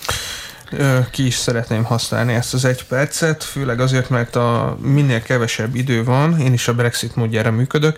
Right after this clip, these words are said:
annál tömörebb és keményebb gondolatokat tudok megfogalmazni. Ugyanis most nagyon röviden lemodelláltam a Brexitet, és pont ennek a logikának a hatására mondanám azt, hogy mivel fogy és fogy és fogy az idő, jelenleg én,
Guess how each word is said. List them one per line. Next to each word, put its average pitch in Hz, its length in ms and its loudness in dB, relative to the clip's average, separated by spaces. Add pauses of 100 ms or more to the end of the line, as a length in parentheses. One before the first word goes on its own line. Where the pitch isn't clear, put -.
(260)
annál 123 560 0 (320)
tömörebb 117 460 0
és 101 200 -4
keményebb 110 420 0
gondolatokat 110 640 0
tudok 135 260 -4
megfogalmazni. 110 720 0
Ugyanis 127 180 4
most 151 180 0
nagyon 151 260 2
röviden 127 380 0
lemodelláltam 104 680 0
a 76 60 0
Brexitet, 135 600 -2 (300)
és - 160 -2
pont 190 380 -2
ennek 139 420 2
a 131 40 0
logikának 120 640 0
a 120 60 2
hatására 120 580 0
mondanám 120 480 4
azt, 123 220 0
hogy 120 180 0 (280)
mivel 127 360 0 (140)
fogy 180 400 -2
és 123 180 -4
fogy 135 240 -2
és 113 140 -2
fogy 135 220 0
az 113 180 -2
idő, 156 320 2 (320)
jelenleg 139 640 2
én, 156 320 2